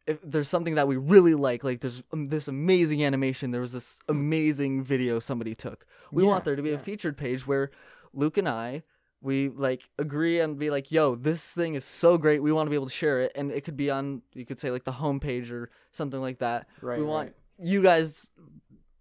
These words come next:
Speaker 1: to be able to see stuff and discover new creators and all that stuff, and I think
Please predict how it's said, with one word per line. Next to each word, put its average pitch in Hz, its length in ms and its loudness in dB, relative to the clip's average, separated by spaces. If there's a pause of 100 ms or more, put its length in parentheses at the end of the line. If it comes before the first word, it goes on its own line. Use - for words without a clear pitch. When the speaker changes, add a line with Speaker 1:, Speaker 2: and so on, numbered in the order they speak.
Speaker 1:
to 160 80 -8
be 156 120 2
able 156 160 0
to 147 80 -4
see 170 340 -4
stuff 127 540 -4
and 139 240 -2
discover 139 460 0
new 127 260 0
creators 123 560 -6
and 117 100 -8
all 113 140 -6
that 117 180 -6
stuff, - 300 -14
and 117 100 -8
I 120 60 -6
think 127 220 -10